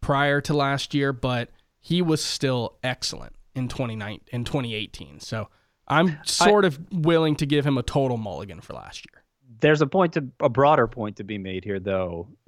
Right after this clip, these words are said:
Speaker 2: that at the nine ten turn in a twelve team league, we're already having to look at risky options like Edwin Diaz and Craig Kimbrel for saves.
Speaker 1: Oh, c-, closer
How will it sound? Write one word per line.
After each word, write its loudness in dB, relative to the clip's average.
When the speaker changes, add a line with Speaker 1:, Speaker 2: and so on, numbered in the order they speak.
Speaker 2:
that 0
at 0
the 4
nine 4
ten -2
turn 0
in -2
a -4
twelve 2
team 0
league, 2
we're 6
already 6
having 0
to -6
look -2
at -2
risky 2
options 0
like 0
Edwin 0
Diaz 2
and -6
Craig 0
Kimbrel 0
for -10
saves. -10
Speaker 1:
Oh, 8
c-, -8
closer 2